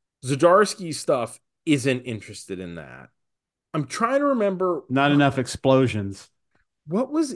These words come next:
Speaker 1: in between the Joker War stuff and Detective and Ram V's run? I don't remember, which doesn't, I mean, without, I could,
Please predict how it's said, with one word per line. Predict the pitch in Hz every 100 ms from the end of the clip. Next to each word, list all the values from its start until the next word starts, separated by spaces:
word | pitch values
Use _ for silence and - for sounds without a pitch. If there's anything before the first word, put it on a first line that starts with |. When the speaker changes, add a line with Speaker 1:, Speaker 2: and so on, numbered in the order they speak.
| -
Speaker 1:
in | 208 196
between | 196 190 - - 175 160 156 156 151 147 143 _ _
the | - 131
Joker | 120 156 170 196
War | 165 151 151
stuff | - 156 135
and | 135
Detective | 123 120 - 151 139 - 139 127 120 120 117 - _ _ _
and | 147 131 127 123 120 120 113 113 -
Ram | 131 131 127 127
V's | 117 123 113 104 92
run? | 82 67 58 57 - _ _ _ _ -
I |
don't | 143 175 165 165
remember, | 143 135 127 120 92 87 -
which | 104 - - -
doesn't, | 120 113 120 117 156
I |
mean, | 139 139
without, | 135 123 123 - _ -
I | 147
could, | 139 127